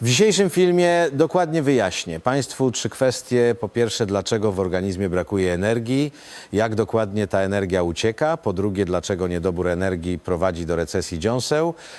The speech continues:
Po trzecie, kluczowa sprawa, cztery praktyczne, e, metody, dzięki którym możemy sami w domu, bez wydawania, e, dużych pieniędzy, zatkać ten wyciek, e,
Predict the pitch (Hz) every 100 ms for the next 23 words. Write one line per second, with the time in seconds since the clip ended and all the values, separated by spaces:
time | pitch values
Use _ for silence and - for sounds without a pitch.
0 | - 110 - 156 151 147 135 127 120 160
1 | 160 147 - - 139 127 131 127 - _
2 | _ - - - 139 127 120 110 - 113
3 | - 113 104 101 82 - - - 98 95
4 | 98 113 107 98 98 101 95 - 95 104
5 | 101 90 110 104 95 101 95 113 110 92
6 | 107 104 98 107 98 95 98 98 107 104
7 | 95 92 - - - - - - 98 95
8 | 95 92 110 104 - 104 101 95 101 110
9 | 107 110 95 - 104 101 110 113 - 104
10 | - -